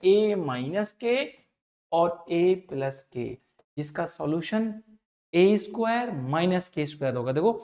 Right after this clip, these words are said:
माइनस सिक्स का स्क्वायर, आप बोलेंगे माइनस सिक्स का स्क्वायर, थर्टी सिक्स, थर्टी सिक्स minus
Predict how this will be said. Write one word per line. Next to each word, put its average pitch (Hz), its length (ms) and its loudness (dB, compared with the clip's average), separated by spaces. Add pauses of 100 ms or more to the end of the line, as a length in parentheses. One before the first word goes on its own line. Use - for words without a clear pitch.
(300)
माइनस 175 220 2
सिक्स 220 140 2
का 233 100 2
स्क्वायर, 254 280 2
आप - 180 -2
बोलेंगे 202 240 0
माइनस 208 220 0
सिक्स 214 160 -2
का 208 80 -4
स्क्वायर, 190 240 2
थर्टी 185 160 0
सिक्स, 254 280 -6 (480)
थर्टी 220 280 6
सिक्स 302 300 0
minus 196 580 2